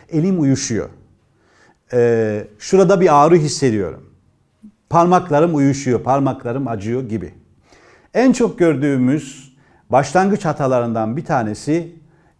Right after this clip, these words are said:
elimizi sürekli manetlerin üzerinde tutmak.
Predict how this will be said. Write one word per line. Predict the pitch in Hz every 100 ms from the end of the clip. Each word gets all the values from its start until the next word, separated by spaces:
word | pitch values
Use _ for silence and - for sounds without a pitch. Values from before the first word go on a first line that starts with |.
| -
elimizi | 185 180 156 147
sürekli | - 214 202 - 127 139 139 - - _ _ _
manetlerin | 107 139 165 160 - 139 139
üzerinde | 107 113 110 123 123
tutmak. | - 80 71 _